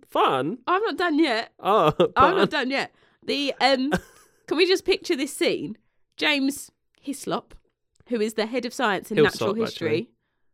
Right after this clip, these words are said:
Speaker 1: I'm joking. I
Speaker 2: You
Speaker 1: can't
Speaker 2: don't know
Speaker 1: see
Speaker 2: him.
Speaker 1: that. <laughs> I can't see it.
Speaker 2: Um, that is quite an intelligent guy to be head of science and natural history. Here to release a statement. "My
Speaker 1: What?
Speaker 2: first question when I was offered the dog shed for auction was,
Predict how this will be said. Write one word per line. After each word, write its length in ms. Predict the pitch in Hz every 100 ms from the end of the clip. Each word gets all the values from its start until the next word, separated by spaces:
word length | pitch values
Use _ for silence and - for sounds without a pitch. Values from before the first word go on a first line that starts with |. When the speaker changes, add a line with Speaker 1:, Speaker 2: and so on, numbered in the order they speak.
| _ _ _ -
Speaker 1:
I'm 80 | 123
joking. 460 | 110 - - 127 -
I 140 | - -
Speaker 2:
You 100 | 339
Speaker 1:
can't 160 | 370 -
Speaker 2:
don't 0 |
know 120 | 175
Speaker 1:
see 60 | 196
Speaker 2:
him. 160 | 196 - -
Speaker 1:
that. 100 | 139
<laughs> 0 |
I 40 |
can't 200 | - 127
see 100 | -
it. 180 | - - _ _
Speaker 2:
Um, 420 | 254 269 277 277 254 _ _ _ _ _ _ _ _ _ _ _ _ _ -
that 140 | 453 _ -
is 100 | 339
quite 220 | - 320
an 40 | 320
intelligent 460 | 214 247 190 180 165
guy 260 | 175 127
to 120 | -
be 120 | - 170
head 180 | 170
of 100 | 147
science 340 | - 151 131 -
and 80 | 143
natural 280 | - -
history. 440 | 160 - - - - _ _ _ _ _ _ _ _
Here 200 | - 285
to 100 | 277
release 320 | 214 202 240 190
a 40 |
statement. 580 | - - 208 175 160 _ _ _ _ _ _ _ _ _ -
"My 120 | 220
Speaker 1:
What? 160 | 143 139
Speaker 2:
first 320 | 254 247 254
question 400 | - 262 - 190
when 80 | 190
I 120 | 185
was 100 | 202 -
offered 340 | 226 226 220
the 80 | 190
dog 340 | - 202 196
shed 260 | - 185 180
for 140 | -
auction 480 | - 202 147 - 185
was, 240 | 180 185